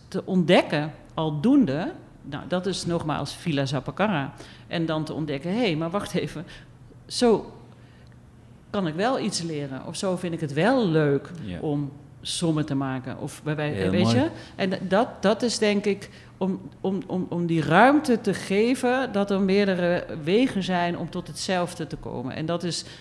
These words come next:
Speaker 1: best een ingewikkelde weg, want daarvoor moet je dingen loslaten en denken: "Wow, maar dit moet ik per se, ze moeten tafels leren of ze moeten dit leren van de geschiedenis."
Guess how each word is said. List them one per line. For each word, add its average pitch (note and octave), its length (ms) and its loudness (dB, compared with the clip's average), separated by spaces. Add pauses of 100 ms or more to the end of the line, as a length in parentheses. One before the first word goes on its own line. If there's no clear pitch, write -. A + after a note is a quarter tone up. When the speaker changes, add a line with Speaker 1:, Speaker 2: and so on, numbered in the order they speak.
(180)
Speaker 1:
best G#3 280 2
een F#3 120 -4
ingewikkelde D#3 580 -4
weg, C#3+ 420 -2
want D#3 160 -2
daarvoor D3+ 300 -4
moet D#3 160 -4
je D3+ 60 -6
dingen C#3+ 200 -2
loslaten F#3+ 720 0
en F3 180 -2
denken: D#3 220 -4
"Wow, G3 280 0
maar F3+ 120 0
dit F#3 180 -2
moet F3+ 180 -2
ik F3+ 80 -8 (120)
per F#3 240 -2
se, F3+ 340 -2
ze D3+ 100 -8
moeten F3+ 300 -4 (100)
tafels F#3 440 2
leren F#3 380 -2
of A#2 100 -10
ze D#3 120 -8
moeten F3+ 540 -4
dit G3 340 0
leren F3 300 -2
van F3 120 -6
de E3 80 -6
geschiedenis." G3 460 -6